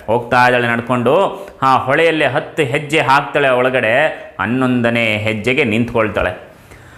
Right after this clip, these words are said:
ಅತ್ತ ದೂರದಲ್ಲಿದ್ದ ಹೊಳೆಯ ಆಳವ-, ಏನೋ, ಆ ಹೊಳೆಯ ಆಳ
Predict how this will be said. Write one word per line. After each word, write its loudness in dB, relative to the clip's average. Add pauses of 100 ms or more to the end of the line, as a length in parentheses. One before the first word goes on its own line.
(200)
ಅತ್ತ 2 (180)
ದೂರದಲ್ಲಿದ್ದ 2
ಹೊಳೆಯ 2 (1200)
ಆಳವ-, 2
ಏನೋ, -2
ಆ 2
ಹೊಳೆಯ 2
ಆಳ 4